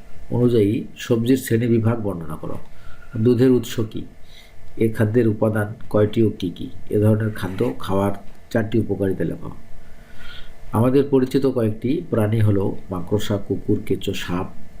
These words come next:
প্রথম প্রাণীটি কি পতঙ্গ? ব্যাখ্যা করো। এদের মধ্যে, আহ, মধ্য থেকে মেরুদণ্ডী ও অমেরুদণ্ডী প্রাণীগুলো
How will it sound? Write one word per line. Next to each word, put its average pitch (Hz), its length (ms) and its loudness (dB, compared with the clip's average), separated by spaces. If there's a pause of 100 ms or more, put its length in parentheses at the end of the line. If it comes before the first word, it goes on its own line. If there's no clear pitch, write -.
(140)
প্রথম 113 280 0
প্রাণীটি 123 360 2
কি 117 240 0
পতঙ্গ? 113 580 0 (800)
ব্যাখ্যা 95 300 0
করো। - 240 -6 (540)
এদের 120 220 4
মধ্যে, 113 440 0 (720)
আহ, 107 120 0
মধ্য 113 260 4
থেকে 120 280 2
মেরুদণ্ডী 120 500 2
ও 120 200 2
অমেরুদণ্ডী 127 480 2
প্রাণীগুলো 110 580 2